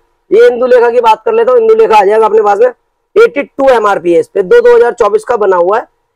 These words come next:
एक दो हज़ार छब्बीस में expire होगा। कंपनी का rate है बयासी रुपए, एटी टू, हमारा rate है मात्र अठारह रुपए का। सप्लाई करना चाहते हो पच्चीस, छब्बीस, तीस रुपए में सप्लाई कर दो, retail में जाके अस्सी रुपए का, पचहत्तर रुपए का बिकेगा। कंपनी की आइटम दिखा रहा हूँ सारी।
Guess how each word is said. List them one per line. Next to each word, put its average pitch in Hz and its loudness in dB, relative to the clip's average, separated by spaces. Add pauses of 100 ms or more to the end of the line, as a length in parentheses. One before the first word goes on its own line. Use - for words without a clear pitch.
(120)
एक 480 -4
दो - 2
हज़ार 233 0
छब्बीस 214 -6
में 523 0
expire 156 -6
होगा। 143 -4 (640)
कंपनी 226 -2
का 254 0
rate 226 2
है 294 0 (140)
बयासी 208 -2
रुपए, 180 -2
एटी 208 -2
टू, - -4
हमारा 202 0
rate 220 0
है 247 -4
मात्र 226 -4 (100)
अठारह - -4
रुपए 160 -2
का। 135 -12 (320)
सप्लाई 214 0
करना 240 -2
चाहते 233 -2
हो 247 -2
पच्चीस, - -8
छब्बीस, 196 -4 (120)
तीस 254 -2
रुपए 254 0
में 247 0
सप्लाई 208 -2
कर 208 -4
दो, 240 0
retail 226 0
में 415 -2
जाके 403 -2
अस्सी - -6
रुपए 202 -4
का, 220 -4
पचहत्तर - -10
रुपए 190 -4
का 226 -2
बिकेगा। 156 -8 (760)
कंपनी 247 -2
की 269 -2
आइटम 233 -2
दिखा 196 -4
रहा 180 -2
हूँ 214 -2
सारी। 165 -6